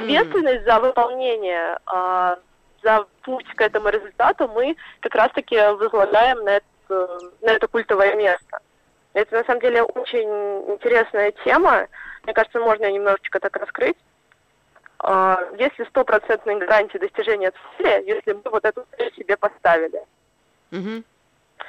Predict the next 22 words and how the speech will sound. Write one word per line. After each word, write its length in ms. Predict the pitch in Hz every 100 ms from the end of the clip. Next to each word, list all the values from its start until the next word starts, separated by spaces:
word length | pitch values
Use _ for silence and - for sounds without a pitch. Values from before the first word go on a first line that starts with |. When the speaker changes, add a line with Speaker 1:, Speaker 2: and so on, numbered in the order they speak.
| -
Speaker 1:
А, 280 | - 196 196
смотрите, 380 | 247 262 262 220
на 80 | 202
самом 240 | 240 233
деле 300 | 247 294 339
перекладывание 680 | - 220 - 254 247 220 214
ответственности 720 | - 240 262 247 214 214 -
на 180 | 208 208 208 -
систему 380 | - - 240 233
целеполагания, 1120 | - 220 - 220 202 180 190 190 185 185 190 190
на 380 | 190 220 226 220 208 _ - _ _
культовое 500 | 247 240 247 233 226
место, 680 | 208 185 208 208 _ 202 196 - - - - -
а, 360 | 190 190 190 -
это 200 | - 254
всё 600 | - 247 277 330 320 240
в 240 | - _
психологии 440 | - - 214 269 226
называется 440 | 202 202 233 220
внешний 320 | 202 208 -
локус 260 | 185 196 -
контроля. 460 | - 180 - 170